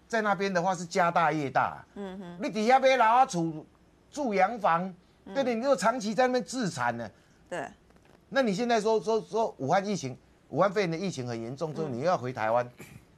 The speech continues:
Speaker 2: 嗯。
Speaker 1: 又享受台湾的资源，
Speaker 2: 嗯哼。
Speaker 1: 对不对？啊，你说这种同胞啊，真的坏了，就像黄安跟那个刘乐言，
Speaker 2: 吼，
Speaker 1: 对不对？
Speaker 2: 可恶，刘乐言说：“打死我都不会把健保卡剪掉。”
Speaker 1: 对啊，你说你看这些人，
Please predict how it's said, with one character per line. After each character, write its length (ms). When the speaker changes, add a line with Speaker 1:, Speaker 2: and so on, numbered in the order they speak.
Speaker 2:
嗯。 60
Speaker 1:
又 60
享 180
受 140
台 160
湾 120
的 80
资 220
源， 200
Speaker 2:
嗯 200
哼。 380
Speaker 1:
对 100
不 60
对？ 140
啊， 80
你 100
说 120
这 120
种 100
同 220
胞 180
啊， 80
真 140
的 100
坏 300
了， 160
就 80
像 140
黄 260
安 160
跟 140
那 60
个 100
刘 160
乐 180
言， 160
Speaker 2:
吼， 100
Speaker 1:
对 100
不 40
对？ 220
Speaker 2:
可 240
恶， 240
刘 140
乐 220
言 360
说 200
：“打 200
死 160
我 80
都 80
不 80
会 80
把 100
健 160
保 120
卡 160
剪 220
掉。” 120
Speaker 1:
对 120
啊， 100
你 140
说 140
你 100
看 140
这 140
些 180
人， 240